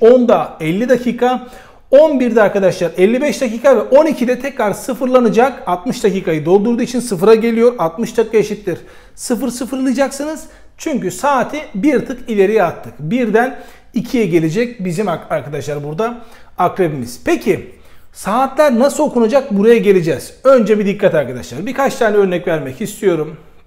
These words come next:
Şimdi önce dakikaya bakılır. Kaç dakika geçeceği söylenilir. Ondan sonra saate bakılır. Saat kimi geçmiş? Arkadaşlar, tam saatler üzerindeyken dikkat etmeniz gereken şey şu.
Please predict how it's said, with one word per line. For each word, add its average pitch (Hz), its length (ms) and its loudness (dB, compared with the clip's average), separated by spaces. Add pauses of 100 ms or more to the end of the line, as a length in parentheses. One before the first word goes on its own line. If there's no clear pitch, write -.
(1000)
Şimdi 320 380 -6
önce 302 380 0
dakikaya 254 540 2
bakılır. 117 480 -6 (200)
Kaç - 420 -2
dakika 185 340 0
geçeceği 175 560 -4
söylenilir. 254 580 0 (100)
Ondan 277 320 0
sonra 247 300 -6
saate 190 440 -2
bakılır. 120 300 -10
Saat 196 440 -6
kimi 190 200 0
geçmiş? 120 580 -12 (500)
Arkadaşlar, 240 640 -2 (580)
tam 392 300 2
saatler 277 560 0
üzerindeyken 240 840 0
dikkat 240 240 -4
etmeniz 233 340 -2
gereken 214 380 2
şey 202 240 -4
şu. - 200 -10